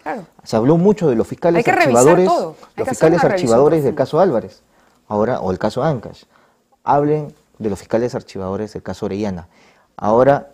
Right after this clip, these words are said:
Speaker 2: el círculo de poder en la Fiscalía de la Nación se ha roto, se ha quebrado. Gracias a ello, ah, está pasando lo que ha pasado hoy día en lavado de activos.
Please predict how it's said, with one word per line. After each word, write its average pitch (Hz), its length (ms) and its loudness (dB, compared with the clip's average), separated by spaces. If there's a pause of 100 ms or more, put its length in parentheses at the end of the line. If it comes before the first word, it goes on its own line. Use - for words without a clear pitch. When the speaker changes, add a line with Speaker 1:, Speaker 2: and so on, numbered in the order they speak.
Speaker 2:
el 107 160 0
círculo 151 400 -2
de 117 80 2
poder 110 340 -2
en 135 80 -4
la 110 80 -4
Fiscalía 101 400 -6
de 135 80 0
la 123 100 -4
Nación 135 440 -4 (480)
se - 180 -16
ha 95 80 -4
roto, 139 400 0
se - 120 -8
ha 98 40 -6
quebrado. 107 560 0 (300)
Gracias 110 340 -4
a 113 80 2
ello, 135 320 2 (580)
ah, 95 160 -8
está 113 200 -6
pasando 120 340 -2
lo 117 160 -4
que - 80 -8
ha 92 80 -8
pasado 110 320 -6
hoy 110 140 0
día 120 180 -2
en 117 80 -6
lavado 98 200 0
de 110 60 2
activos. 135 520 -4